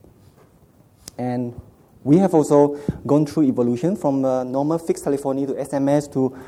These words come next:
uh, voice over I P and social media. Fixed broadband will be complemented by wireless broadband and also the high-speed,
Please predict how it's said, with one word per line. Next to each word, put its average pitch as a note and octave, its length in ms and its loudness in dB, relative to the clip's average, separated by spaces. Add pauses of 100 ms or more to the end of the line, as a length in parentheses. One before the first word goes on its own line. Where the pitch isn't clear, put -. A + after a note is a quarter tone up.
(280)
uh, B2 160 2
voice D#3 280 4
over D#3+ 100 2
I C#3 160 6
P C#3+ 180 0
and B2 120 -2
social B2+ 280 -2
media. B2+ 380 -2 (1000)
Fixed F#3 240 2
broadband D3+ 460 4
will C#3+ 160 4
be D3+ 120 2
complemented C3+ 600 -2
by A#2+ 220 0
wireless A#2+ 320 -4
broadband B2+ 420 -4 (300)
and B2 100 -6
also C3 320 -2
the A#2+ 160 -2
high-speed, D#3+ 580 -2